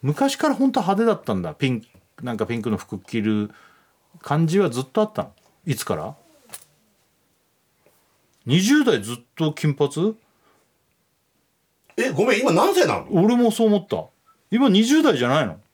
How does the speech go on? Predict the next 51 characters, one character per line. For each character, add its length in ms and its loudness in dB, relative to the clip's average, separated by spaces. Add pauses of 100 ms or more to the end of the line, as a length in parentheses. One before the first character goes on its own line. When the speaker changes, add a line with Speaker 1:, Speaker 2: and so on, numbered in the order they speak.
(320)
Speaker 2:
い 100 0
や、 120 4
何 240 2
歳 160 2
な 60 -6
の？ 100 -14 (1900)
Speaker 1:
三 300 2
十 260 2
代。 300 0 (200)
Speaker 2:
あ、 760 -2
そ 320 0
う 20 4
な 120 2
ん 100 -4
だ。 100 -4 (260)
Speaker 1:
え、 200 2 (180)
な 220 2
ぜ 120 0
そ 140 -2
ん 100 2
な 120 2
さ、 180 2
今 320 2
は 160 4
も 140 -2
う 80 -6
黒 340 0
髪 300 -2
で、 160 2
な 120 0
ん 80 2
な 100 2
ら 60 -4
ち 80 -8
ょ 60 -4
っ 20 -4
と 120 -6
地 180 -2
味 220 2
め 160 2
の 100 0
フ 120 -4
ァ 20 0
ッ 40 -2
シ 140 -10
ョ 60 -4
ン 60 -8
じ 60 -12
ゃ 40 -14
な 80 -20
い？ 40 -20